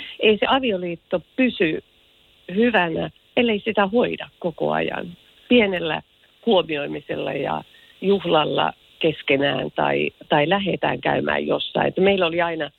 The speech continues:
avioliittolomat, viikon matka etelässä tai jotain, kun lapsetkin oli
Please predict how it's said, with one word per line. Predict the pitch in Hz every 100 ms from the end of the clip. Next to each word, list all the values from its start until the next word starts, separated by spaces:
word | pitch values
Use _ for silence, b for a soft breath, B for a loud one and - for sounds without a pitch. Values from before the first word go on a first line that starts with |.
| b b b
avioliittolomat, | 180 160 147 139 131 - 139 139 147 135 - _ _ _ - - -
viikon | 180 143 139
matka | 139 143 - 160
etelässä | 160 156 139 - 160 175
tai | 160 143 139
jotain, | 147 143 139
kun | 147
lapsetkin | 143 - - -
oli | 139